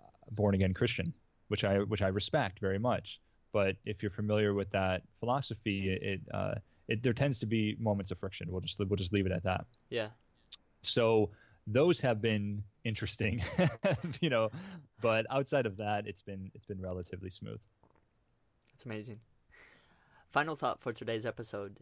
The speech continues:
Speaker 2: and that is, when the odds are completely against you,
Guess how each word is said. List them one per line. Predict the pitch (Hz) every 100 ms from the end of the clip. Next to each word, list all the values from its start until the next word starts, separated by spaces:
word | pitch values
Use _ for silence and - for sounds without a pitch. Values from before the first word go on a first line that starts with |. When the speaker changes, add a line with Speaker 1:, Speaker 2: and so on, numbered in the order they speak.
| -
Speaker 2:
and | 101 110
that | 110
is, | 107 107 - - _ _ _ _ _ _ _ - _
when | 127 120
the | 117 101 117
odds | 123 143 147 - - -
are | 120
completely | 117 117 - 117 123
against | 120 110 101 - -
you, | 98